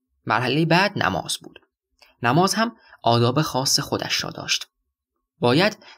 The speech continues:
در جهت خاصی رو به کعبه در مکه، عربستان سعودی می‌ایستادی. پسرها لازم نبود هیچ چیز خاصی بپوشند، اما دخترها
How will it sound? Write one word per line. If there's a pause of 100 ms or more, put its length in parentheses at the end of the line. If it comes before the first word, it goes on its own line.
در
جهت
خاصی
رو
به
کعبه
در (260)
مکه، (140)
عربستان
سعودی
می‌ایستادی. (420)
پسرها
لازم
نبود
هیچ
چیز
خاصی
بپوشند،
اما
دخترها